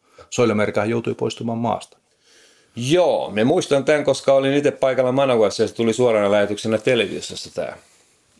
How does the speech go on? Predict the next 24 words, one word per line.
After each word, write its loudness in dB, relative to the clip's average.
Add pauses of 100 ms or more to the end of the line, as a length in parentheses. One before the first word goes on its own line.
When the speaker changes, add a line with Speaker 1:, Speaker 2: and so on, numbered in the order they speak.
Speaker 2:
eh, -4 (920)
Rosario, 0 (340)
Rosario 0
Murion 0
liike. -2
Elikkä -4
Rosario, 2
ja -2
heillähän 0
on, -4 (760)
Rosario 2
Murion 2
on -2
kahdeksan -2
lasta. -12 (480)
Seitsemän 0
niistä -2
on -2
Danielin -2
kanssa, -12
sit -10
on -6
Soil -2
America. -8